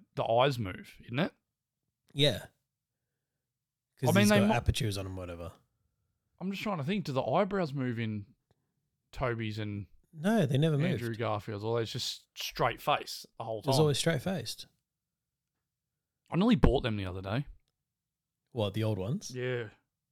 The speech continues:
Speaker 1: The bot, they got a, they got a, all three of the f-, um, Tobey Maguire ones at J B.
Speaker 2: Yeah.
Speaker 1: It's like nineteen
Speaker 2: Yeah.
Speaker 1: bucks for the Blu-ray
Speaker 2: That's pretty good.
Speaker 1: for all three movies. I'm like, "Should I?" And then I'm like, "Maybe s-,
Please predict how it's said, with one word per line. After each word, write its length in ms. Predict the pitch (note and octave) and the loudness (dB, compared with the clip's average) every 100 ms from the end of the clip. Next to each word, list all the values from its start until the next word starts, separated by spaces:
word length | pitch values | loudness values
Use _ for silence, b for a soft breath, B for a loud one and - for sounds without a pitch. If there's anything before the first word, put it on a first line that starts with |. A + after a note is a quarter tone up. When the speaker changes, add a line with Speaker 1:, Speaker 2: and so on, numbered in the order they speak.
| _ | _
Speaker 1:
The 60 | A#2+ | -16
bot, 280 | A2+ B2+ - | -6 -6 -4
they 180 | B2+ | -4
got 120 | B2+ B2+ | -2 -2
a, 60 | |
they 120 | B2 | 0
got 140 | B2 B2 | -2 -2
a, 200 | A2+ A2+ - | -2 -6 -6
all 180 | C#3 A#2+ | -4 -4
three 320 | - A#2+ A#2+ | -4 -4 -2
of 80 | A#2 | -2
the 40 | |
f-, 440 | G#2+ - - - - | -6 -14 -20 -18 -6
um, 460 | A#2+ A2+ A2 A2 | -4 -2 -4 -6
Tobey 260 | G#2 B2 A#2 | -6 -6 -6
Maguire 380 | A#2 G#2 G#2 A2+ | -8 -8 -6 -6
ones 280 | A2+ A2 A2 | -6 -8 -12
at 80 | - | -12
J 220 | A#2 G#2+ | -10 -8
B. 260 | A2+ A2+ A2 | -8 -10 -8
Speaker 2:
Yeah. 140 | A#2+ | -8
Speaker 1:
It's 260 | A#2 - - | -8 -12 -6
like 100 | - | -2
nineteen 360 | C3 C3 C3 A#2+ | 4 6 6 6
Speaker 2:
Yeah. 40 | |
Speaker 1:
bucks 240 | A2 B2 - | 6 4 2
for 100 | A#2 | -8
the 60 | |
Blu-ray 360 | G#2 A2 A#2+ G#2+ - _ _ _ _ _ _ _ _ _ - | -4 -2 -2 -4 -10 _ _ _ _ _ _ _ _ _ -8
Speaker 2:
That's 120 | B2 | -8
pretty 180 | - B2+ | -6 -6
good. 240 | F#2+ F#2 | -6 -6
Speaker 1:
for 60 | G#2+ | -6
all 140 | C3+ B2 | -4 -4
three 240 | - A#2+ | -4 -4
movies. 380 | G#2+ A2+ G#2+ G2 | -4 -4 -6 -6
I'm 80 | G#2+ | -6
like, 160 | A2 - _ _ _ _ _ | -6 -10 _ _ _ _ _
"Should 260 | - G3 | -2 2
I?" 220 | G3 F#3+ F#3+ | 4 4 4
And 160 | D3 | 4
then 60 | C3+ | 4
I'm 80 | C3 | 4
like, 160 | A#2+ - | 2 0
"Maybe 300 | F3+ D3+ D3+ | -2 0 0
s-, 280 | C#3 - - | -2 -6 -12